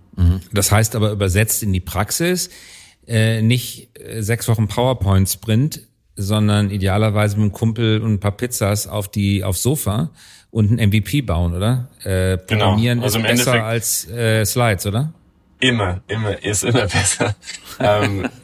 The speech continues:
Speaker 2: die, ich kann dir sagen, was unsere erste, äh, Präsentation war, wie wir unsere ersten, äh,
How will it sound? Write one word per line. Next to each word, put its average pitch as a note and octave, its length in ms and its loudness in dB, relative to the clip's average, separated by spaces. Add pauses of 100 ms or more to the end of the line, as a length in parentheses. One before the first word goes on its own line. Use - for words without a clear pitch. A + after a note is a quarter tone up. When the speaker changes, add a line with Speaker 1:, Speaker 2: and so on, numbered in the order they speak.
(320)
Speaker 2:
die, A#2+ 160 4
ich A#2 200 -6
kann B2 180 2
dir B2 100 2
sagen, A#2 260 0
was G#2 140 -4
unsere A#2+ 280 -2
erste, F#2 540 0 (560)
äh, G2 180 2
Präsentation F#2 840 -4
war, F2 380 -2
wie F#2 220 -8
wir F#2+ 240 -2
unsere F#2 300 -6
ersten, E2+ 580 -6 (720)
äh, - 140 -8